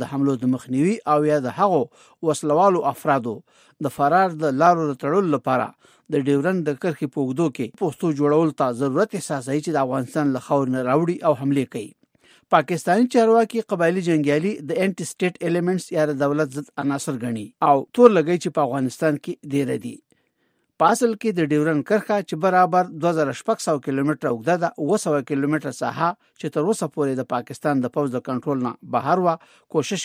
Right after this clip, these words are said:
کوي چې د خپل کنټرول لاندې راولي. د افغانستان او امریکا حکومتونه په خپل وار په پاکستان الزام لګوي چې د طالبانو سرپرستي کوي. کابل ته د یو ناڅاپي سفر په دوران کې د امریکا د جمهور رئیس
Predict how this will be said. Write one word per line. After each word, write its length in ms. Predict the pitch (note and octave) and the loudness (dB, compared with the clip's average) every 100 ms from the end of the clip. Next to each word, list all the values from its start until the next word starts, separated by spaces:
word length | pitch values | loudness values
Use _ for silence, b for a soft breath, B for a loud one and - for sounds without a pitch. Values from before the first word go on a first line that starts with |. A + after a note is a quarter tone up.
| - | -6
کوي 120 | B2 | -6
چې 120 | - B2+ | -6 -14
د 100 | - | -6
خپل 200 | D3 C3 | -6 -4
کنټرول 300 | B2 D3 C#3 | -6 -4 -2
لاندې 440 | B2 B2+ C#3+ - C#3+ | -2 -2 -4 -4 -2
راولي. 360 | B2+ A2+ G2+ G2+ _ _ b b b | -2 -4 -8 -16 _ _ b b b
د 40 | C3 | 0
افغانستان 560 | B2+ C3 B2+ - C3+ C3 | 0 0 -2 -2 -2 0
او 40 | |
امریکا 380 | B2+ B2 A#2+ F3+ C3+ | 0 -2 0 0 0
حکومتونه 520 | A#2+ C#3 B2 F#3+ G3+ G3+ b b - | -4 -6 -4 -2 -2 -4 b b -8
په 120 | E3 | -8
خپل 240 | - B3 F#3+ | 2 4 6
وار 180 | B2 A#2+ | 2 -2
په 120 | C#3 D#3 | -8 -4
پاکستان 560 | C#3+ C#3 - E3 D3+ C3+ | -2 -4 -4 0 0 0
الزام 320 | A#2 D#3+ G3+ F3 | 0 2 2 0
لګوي 220 | C#3+ E3 | 0 -2
چې 60 | E3+ D3 | -2 -4
د 100 | C3 | -2
طالبانو 500 | C3 B2 A#2 C#3 B2 | -4 -2 0 0 0
سرپرستي 540 | B2+ A#2 A#2+ A#2 - B2 | -6 -6 -4 -4 -6 -8
کوي. 160 | A#2 - _ b b b b - | -8 -14 _ b b b b 0
کابل 300 | D3+ F3 A#3 A3 | 2 2 2 2
ته 100 | G3+ | 0
د 120 | E3 | 2
یو 120 | D3 | 0
ناڅاپي 360 | C#3+ D3 D#3 B3+ - | -2 -4 -4 -2 -4
سفر 280 | D#3 D#3+ C#3 | -4 -4 -4
په 80 | B2+ | -4
دوران 380 | C3 C3+ F3 D#3+ | -2 0 -2 -2
کې 160 | E3 | -4
د 100 | C#3+ | -2
امریکا 300 | C3 B2+ E3 D#3+ E3 | -2 -4 -2 -4 -4
د 140 | C3+ C3 | -6 -4
جمهور 320 | C#3 F3+ E3 | -2 0 0
رئیس 160 | A#2+ | -2